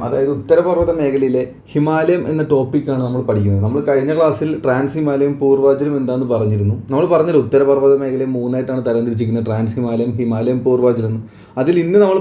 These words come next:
പഠിക്കാൻ പോകുന്നത് ഹിമാലയത്തെ പറ്റിയാണ്. അപ്പോൾ നമുക്ക് നേരെ ഏതായാലും ക്ലാസ്സിലോട്ട് പോകാം. അപ്പോൾ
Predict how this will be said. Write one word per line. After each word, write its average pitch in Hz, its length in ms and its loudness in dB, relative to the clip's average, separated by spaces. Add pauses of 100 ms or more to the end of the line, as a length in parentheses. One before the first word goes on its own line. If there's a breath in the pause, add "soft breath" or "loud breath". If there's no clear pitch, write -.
പഠിക്കാൻ 147 360 -2
പോകുന്നത് 131 260 -2 (360 loud breath)
ഹിമാലയത്തെ 147 520 2
പറ്റിയാണ്. 120 320 -2 (280 loud breath)
അപ്പോൾ 156 180 0
നമുക്ക് 175 240 0
നേരെ 170 240 4
ഏതായാലും 165 240 0
ക്ലാസ്സിലോട്ട് 120 400 0
പോകാം. - 120 -8 (2750)
അപ്പോൾ 165 120 2